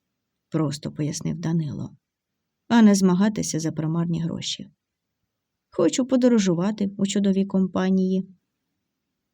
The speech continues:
Красномовно подивився на неї, змусивши жінку знітитися. "Ви ж все одно зараз вільна". "Цікава інтерпретація втрати засобу для виживання",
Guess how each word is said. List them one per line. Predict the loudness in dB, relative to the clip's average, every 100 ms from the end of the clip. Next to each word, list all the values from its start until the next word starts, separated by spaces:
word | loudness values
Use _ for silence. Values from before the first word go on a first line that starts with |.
| _ _
Красномовно | -2 -2 -2 0 0 0 -2
подивився | -2 -2 0 0 -2 -2
на | -2
неї, | 0 2 2 0 -2 -14 -6
змусивши | 2 6 6 6 0 0 0
жінку | 2 2 2 2 2
знітитися. | 6 4 4 -2 -8 -8 -8 -6 -8 -12 -16 _ _ _ _ _ _ _ _ _ _ _ _ _ _
"Ви | 2 2
ж | 2
все | 0 0
одно | 4 4
зараз | 4 0 -2 -4
вільна". | -2 -2 -2 -8 -10 -14 _ _ _ _ _ _ _ _
"Цікава | -6 0 2 4 4 6
інтерпретація | 4 4 0 0 4 2 2 0
втрати | 0 2 2 4 4
засобу | 4 4 2 0
для | 2 4
виживання", | 4 4 4 6 6 6 2